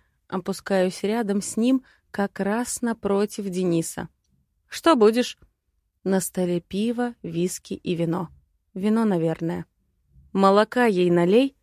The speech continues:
цедит Дэн сквозь зубы, между которых тлеет сигарета. Щурясь от дыма, смотрит на меня в упор. «Сок»,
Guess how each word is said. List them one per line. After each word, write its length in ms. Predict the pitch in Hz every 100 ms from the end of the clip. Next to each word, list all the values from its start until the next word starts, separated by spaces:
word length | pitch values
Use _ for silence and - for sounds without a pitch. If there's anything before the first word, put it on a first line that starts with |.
| _ _ -
цедит 520 | - 185 160 160 156
Дэн 200 | 180 185
сквозь 320 | - 175 170
зубы, 400 | 160 214 208 180 - - -
между 320 | 196 190 170
которых 580 | 170 175 - 196 220 -
тлеет 540 | - - 165 165 175 -
сигарета. 640 | 165 165 165 160 - 170 _ _ _ _
Щурясь 540 | - - 254 226 220 208
от 200 | 180 170
дыма, 360 | 226 247 233 _ _ -
смотрит 720 | - 190 175 180 202 196 196
на 80 | 180
меня 320 | 175 170 170
в 60 |
упор. 420 | 170 - 175 170 _ _ _ _ _ _
«Сок», 480 | - - 240 -